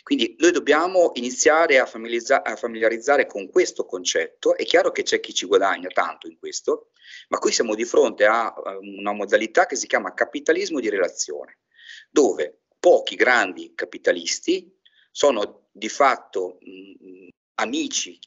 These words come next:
diciamo, usiamo questo termine, dei politici. Tante volte i politici sono espressione, ma anche viceversa.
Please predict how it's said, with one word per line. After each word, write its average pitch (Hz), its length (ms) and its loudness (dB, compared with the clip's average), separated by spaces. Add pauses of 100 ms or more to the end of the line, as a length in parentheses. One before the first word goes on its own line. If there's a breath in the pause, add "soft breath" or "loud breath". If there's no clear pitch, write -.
diciamo, 135 280 -4
usiamo 117 280 -4
questo - 260 -4
termine, 90 400 0
dei 107 180 -6
politici. 95 800 -6 (380 loud breath)
Tante 113 280 -2
volte 139 320 0
i 101 200 -6
politici 120 300 -6
sono 107 280 -6
espressione, 117 640 0
ma 107 100 0
anche 123 200 -4
viceversa. - 760 0